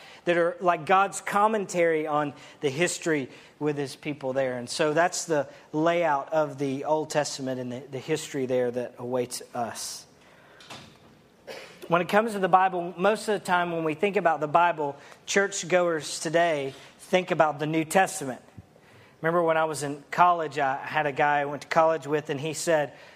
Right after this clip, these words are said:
"You know, I'm really not much of an Old Testament type of guy." And I didn't say anything then,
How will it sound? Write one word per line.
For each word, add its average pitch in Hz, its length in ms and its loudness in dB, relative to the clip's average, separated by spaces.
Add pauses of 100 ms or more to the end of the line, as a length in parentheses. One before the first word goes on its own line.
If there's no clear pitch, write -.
"You 185 100 0
know, 220 240 2
I'm 226 240 0
really 214 420 0
not 180 300 -2
much 180 260 -2
of 160 60 -2
an 151 140 -2
Old 160 260 0
Testament 151 540 -2
type 147 260 0
of 123 160 -10
guy." 151 380 0 (2000)
And 165 100 2
I 165 80 6
didn't 175 180 -2
say 185 200 2
anything 151 420 -2
then, 156 380 0